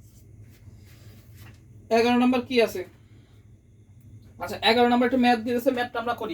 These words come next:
একদম সহজ একটা ম্যাথ। ওয়ান জিরো, ওয়ান জিরো ওয়ান, দুই এর সমতুল্য মান। হুম, এক নম্বর দিছে একুশ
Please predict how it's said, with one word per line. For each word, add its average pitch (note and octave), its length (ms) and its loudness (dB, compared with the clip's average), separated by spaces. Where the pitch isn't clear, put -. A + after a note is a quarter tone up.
একদম G#3+ 240 -8
সহজ A3 240 -2
একটা G#3+ 160 -8
ম্যাথ। A#3+ 160 0
ওয়ান G#3 320 -2
জিরো, G#3 260 -4
ওয়ান G3+ 320 -4
জিরো G#3 240 -2
ওয়ান, F#3 260 4
দুই G#3 220 -2
এর C4 140 0
সমতুল্য G#3+ 420 -4
মান। E3 160 -2
হুম, B3+ 240 -4
এক G3 80 -6
নম্বর A3 280 -4
দিছে A#3 220 -6
একুশ A3+ 720 -2